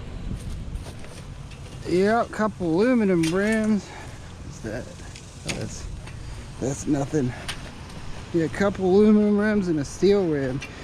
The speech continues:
They give you breakage at the yard for it, but you gotta take the rubber tire off of it, or you clean it up.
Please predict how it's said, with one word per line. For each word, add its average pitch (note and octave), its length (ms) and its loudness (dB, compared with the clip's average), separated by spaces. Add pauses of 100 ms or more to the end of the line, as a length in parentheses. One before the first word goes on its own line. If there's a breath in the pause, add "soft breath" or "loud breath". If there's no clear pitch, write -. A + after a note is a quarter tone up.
(140)
They E3 100 6
give F3+ 220 6
you E3 80 8
breakage E3+ 520 4
at D#3 120 0
the C#3+ 80 0
yard E3+ 360 6
for D#3 300 4
it, C#3 80 2
but C#3+ 160 -4
you - 60 -6
gotta C#3 180 4
take D3+ 260 2
the D3+ 60 2
rubber E3+ 320 6
tire E3+ 440 2
off C#3+ 280 2
of D3 180 4
it, D3+ 100 -2 (380 loud breath)
or E3+ 160 6
you D3+ 60 8
clean E3 260 6
it D3 100 4
up. E3+ 200 2